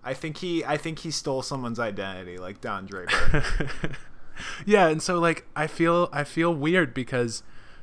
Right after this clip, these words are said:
Speaker 2: everything is telling me that this dude should be, like, I should believe that this guy is gonna be a good quarterback.
Speaker 1: Including the fact that, like, he's got some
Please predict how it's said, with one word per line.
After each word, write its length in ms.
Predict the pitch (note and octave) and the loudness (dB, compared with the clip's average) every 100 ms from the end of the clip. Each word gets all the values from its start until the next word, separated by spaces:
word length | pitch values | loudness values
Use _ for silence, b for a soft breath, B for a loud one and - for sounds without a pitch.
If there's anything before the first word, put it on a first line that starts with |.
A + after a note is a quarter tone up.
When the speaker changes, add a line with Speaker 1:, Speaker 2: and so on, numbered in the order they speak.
| b - | b -6
Speaker 2:
everything 460 | D3 C#3+ E3+ - F3+ | -4 0 -2 0 -2
is 140 | C#3 | -2
telling 320 | - C#3+ C#3 B2+ | 2 4 4 2
me 80 | |
that 140 | A#2 G#2+ | -2 -2
this 180 | A#2 - | -4 0
dude 240 | B2+ A#2 | 0 0
should 220 | - A#2 | -2 -2
be, 320 | A#2+ A#2 A2 | 2 2 2
like, 200 | G#2+ G#2 - | -2 -6 -2
I 100 | B2+ | -2
should 220 | - A#2+ | 0 0
believe 360 | B2 A#2+ A#2+ G#2 | 2 4 4 2
that 120 | G#2 | -4
this 160 | A2+ - | -6 0
guy 160 | G#2+ | 0
is 120 | G#2+ | 0
gonna 140 | - G#2 | -4 -4
be 100 | G2+ | -4
a 20 | |
good 240 | G#2 G#2 - | -4 -6 -4
quarterback. 400 | G#2+ A2 A#2 C#3 | -2 -2 0 0
Speaker 1:
Including 360 | D#3+ G3 A#3+ D3+ | 4 4 4 2
the 80 | |
fact 360 | - - C3 - | 0 -2 -2 -6
that, 140 | B2 | -6
like, 220 | G#2+ G#2 G2+ | -6 -8 -10
he's 400 | - C3 C#3+ - | -14 -8 -8 -6
got 300 | E3+ F#3+ - | -8 -8 -8
some 240 | A#2+ F#2+ | -8 -8